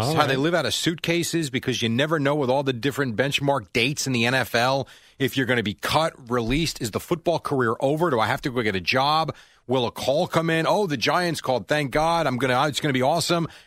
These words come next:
Speaker 2: And then you can't stay on the field. You're always injured. Oh my God. Am I gonna get paid next year? It's, it's interesting. I don't know if that's what this book is about.
Speaker 1: Now, who is Mitch Schwartz?
Speaker 2: His brother.
Speaker 1: Did he play as well?
Speaker 2: No idea.
Speaker 1: So
Speaker 2: I only
Speaker 1: he's
Speaker 2: know
Speaker 1: riding the coattails of a
Speaker 2: Well,
Speaker 1: Jeff Schwartz.
Speaker 2: uh,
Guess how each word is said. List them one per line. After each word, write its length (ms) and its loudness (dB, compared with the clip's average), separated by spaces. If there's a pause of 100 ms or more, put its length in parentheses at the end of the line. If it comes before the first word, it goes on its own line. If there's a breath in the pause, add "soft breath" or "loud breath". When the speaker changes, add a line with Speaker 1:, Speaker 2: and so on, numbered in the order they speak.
(100)
Speaker 2:
And 100 0
then 100 0
you 100 -2
can't 300 -2
stay 200 -2
on 80 -2
the 60 -2
field. 340 -4
You're 100 -2
always 260 0
injured. 480 0
Oh 140 0
my 160 0
God. 460 0
Am 60 -2
I 80 0
gonna 120 0
get 160 -6
paid 300 -2
next 260 -4
year? 300 0 (340 soft breath)
It's, 220 -2
it's 320 -4
interesting. 580 0
I 140 0
don't 240 0
know 140 2
if 100 -6
that's 160 0
what 100 -6
this 120 -2
book 200 -4
is 80 -4
about. 320 -2
Speaker 1:
Now, 180 2
who 220 0
is 240 0
Mitch 640 0
Schwartz? 480 -4
Speaker 2:
His 120 -2
brother. 300 -2 (520)
Speaker 1:
Did 140 0
he 140 2
play 300 2
as 80 0
well? 120 2
Speaker 2:
No 180 2
idea. 380 -4 (420)
Speaker 1:
So 140 0
Speaker 2:
I 60 2
only 100 2
Speaker 1:
he's 80 2
Speaker 2:
know 140 2
Speaker 1:
riding 320 2
the 80 2
coattails 560 0
of 80 2
a 40 2
Speaker 2:
Well, 80 0
Speaker 1:
Jeff 300 2
Schwartz. 680 -4
Speaker 2:
uh, 80 -4